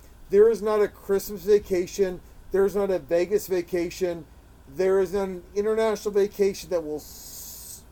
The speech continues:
that will, that will circumvent the idea of this. We're blessed.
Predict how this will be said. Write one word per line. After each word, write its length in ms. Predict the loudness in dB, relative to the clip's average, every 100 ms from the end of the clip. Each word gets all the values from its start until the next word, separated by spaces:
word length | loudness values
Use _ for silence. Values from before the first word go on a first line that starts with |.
| -2
that 180 | 0 2
will, 300 | 2 2 0
that 100 | -2
will 140 | -2 -4
circumvent 840 | -8 0 2 2 0 0 -2 -2
the 180 | -2 2
idea 500 | 2 0 -4 0 0
of 300 | 2 -2 -2
this. 480 | -4 -4 -12 -18 -20 -20 -20 -20 -20 -20 -20 -20 -20 -20 -20 -20 -20 -20 -20 -20 -20 -20 -20 -20 -20 -20 -20 -20 -20 -20 -20 -18 0
We're 180 | 2 2
blessed. 600 | 2 0 0 -8 -18